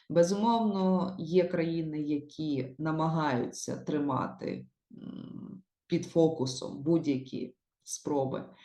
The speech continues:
порушення норм і правил. І є країни, які, е, всіляко,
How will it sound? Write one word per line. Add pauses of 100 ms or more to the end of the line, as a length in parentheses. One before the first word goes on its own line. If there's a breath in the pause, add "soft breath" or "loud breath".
(560 loud breath)
порушення
норм
і
правил. (360 loud breath)
І
є
країни,
які,
е,
всіляко,